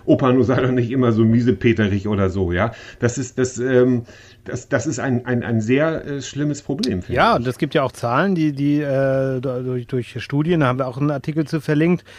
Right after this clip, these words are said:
Speaker 2: dass zehn bis fünfzehn Prozent aller Patienten mit wiederkehrenden, schwer ausgeprägten depressiven Phasen sterben am Ende durch Suizid, ne?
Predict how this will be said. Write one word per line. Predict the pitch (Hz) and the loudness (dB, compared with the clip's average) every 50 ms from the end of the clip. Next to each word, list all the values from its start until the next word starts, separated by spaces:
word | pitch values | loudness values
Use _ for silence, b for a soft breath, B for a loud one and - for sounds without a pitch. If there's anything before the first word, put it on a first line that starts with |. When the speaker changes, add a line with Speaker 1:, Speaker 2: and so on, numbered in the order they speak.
| B B B B B | B B B B B
Speaker 2:
dass | - 135 117 - | -6 -6 -6 -6
zehn | - - - 131 143 185 208 | -12 -4 0 0 2 2 2
bis | 180 175 147 - | 0 -2 -4 -4
fünfzehn | - 139 143 170 - - - 170 156 | -2 -2 -2 -2 -2 -6 -6 -6 -4
Prozent | - - 147 - - 147 143 | -4 -6 -6 -2 -4 -4 -4
aller | 135 135 151 147 | -2 -2 -2 0
Patienten | - - 135 - - 143 143 151 160 143 | 0 -2 -8 -6 -4 -4 -4 -2 -2 -2
mit | 131 117 117 113 | -2 -2 -4 -4
wiederkehrenden, | 131 175 202 214 185 - - 165 165 156 160 156 131 | -2 0 0 0 -2 -2 -2 0 0 2 0 -2 -2
schwer | - - 135 147 170 151 | -4 -2 0 0 0 0
ausgeprägten | 156 - - - 143 - - - 147 143 - _ 143 139 135 123 120 113 - | -2 -4 -4 -8 -8 -8 -6 -6 -6 -6 -4 _ -4 -4 -4 -4 -10 -6 -4
depressiven | 135 123 - - 139 - - 135 135 127 | -4 -4 -4 -6 -8 -8 -8 -10 -10 -10
Phasen | - - 113 113 117 117 151 - B B B B | -8 -4 -2 -2 -2 -2 -4 -8 B B B B
sterben | - - - - 139 120 117 139 151 | -14 -10 -4 -2 0 0 2 0 0
am | 143 160 | 0 -2
Ende | 139 123 120 113 | -2 -2 -2 -2
durch | 110 127 120 - - | 0 -2 -2 -2 -2
Suizid, | 156 160 160 160 - - - 247 - - - - - | -2 -2 -2 -4 -8 -8 -6 -6 -6 -6 -10 -18 -16
ne? | 110 104 123 160 | -12 -10 -10 -10